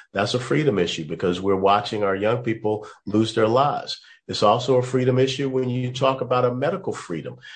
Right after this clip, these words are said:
The fact that we have seen two point five, two point six million illegals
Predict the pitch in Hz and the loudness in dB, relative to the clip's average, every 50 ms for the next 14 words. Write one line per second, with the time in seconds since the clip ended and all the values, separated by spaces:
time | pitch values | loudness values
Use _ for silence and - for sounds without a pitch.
0 | - - - 98 98 - 113 107 117 120 - 123 113 107 104 - - 92 101 113 | -20 -6 -4 -4 0 2 2 2 2 2 2 4 4 4 4 2 -4 -6 -4 -2
1 | 117 113 113 113 - - 107 107 104 101 101 - - 139 135 139 - 131 127 123 | 0 0 -2 -2 -4 -4 -2 -2 -2 -2 -4 -4 -4 -4 -4 2 4 4 6 4
2 | 123 - - 113 117 123 143 147 147 - - 123 123 - 127 123 123 127 - 131 | 4 2 2 2 2 2 2 0 -2 -4 -8 -10 -4 0 0 0 0 0 -2 -4
3 | 131 131 127 95 95 95 101 110 117 127 131 143 147 - 95 95 98 101 113 113 | -4 -4 -6 -8 -6 0 4 4 6 6 6 4 2 0 -2 -4 -2 -2 -2 0
4 | 131 139 147 147 - | 0 0 0 -2 -6